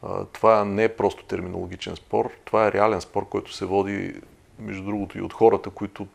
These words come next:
практически се занимават с това да разработват тези технологии. А, в момента това, което се разбира под изкуствен интелект, това са самообучаващи се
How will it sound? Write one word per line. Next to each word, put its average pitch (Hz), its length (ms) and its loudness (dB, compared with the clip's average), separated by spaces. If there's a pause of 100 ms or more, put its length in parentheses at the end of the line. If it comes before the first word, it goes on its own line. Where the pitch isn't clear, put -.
(140)
практически - 540 -8
се 101 100 -8
занимават 90 480 -2
с - 160 -12
това 95 500 2 (280)
да 95 120 0
разработват 87 540 -4
тези 85 240 -6
технологии. 90 640 -10 (640)
А, 85 260 -6
в - 140 -14
момента 113 380 2
това, 123 220 6
което - 280 2
се 131 120 -2
разбира 110 320 0
под - 180 -8
изкуствен - 440 -12
интелект, - 800 -8 (100)
това 107 280 0
са 107 420 -4
самообучаващи 95 920 0
се - 200 -10